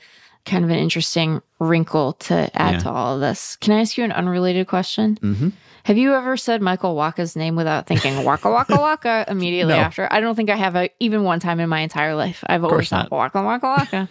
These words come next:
Speaker 2: <laughs>
Speaker 1: Yeah.
Speaker 2: Naturally.
Speaker 1: Yeah,
Speaker 2: All right.
Speaker 1: naturally.
Speaker 2: I have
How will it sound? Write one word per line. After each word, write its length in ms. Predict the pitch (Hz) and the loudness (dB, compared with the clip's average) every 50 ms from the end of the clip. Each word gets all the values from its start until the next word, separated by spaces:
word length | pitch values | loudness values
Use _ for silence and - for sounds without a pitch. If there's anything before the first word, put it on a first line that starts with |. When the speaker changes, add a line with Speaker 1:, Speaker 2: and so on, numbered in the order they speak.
| - - | -6 -2
Speaker 2:
<laughs> 360 | - 180 - - 202 - - - - - - - - - - - | -2 -2 0 0 -2 -4 -4 -6 -14 -10 -8 -8 -8 -10 -10 -6
Speaker 1:
Yeah. 160 | - 175 165 156 | -4 -2 0 0
Speaker 2:
Naturally. 440 | 110 110 - - - - - 110 - - - - - - - - | 0 0 0 -2 -4 -2 -4 -6 -6 -6 -8 -8 -8 -8 -6 -4
Speaker 1:
Yeah, 180 | - 185 175 - | -2 -2 0 2
Speaker 2:
All 140 | - 135 127 | 2 4 4
right. 200 | 120 107 98 98 - | 4 2 2 0 -2
Speaker 1:
naturally. 240 | 151 156 120 117 | -4 -2 0 0
Speaker 2:
I 20 | 117 | 0
have 320 | 123 120 113 104 - - | 0 -2 -4 -6 -12 -20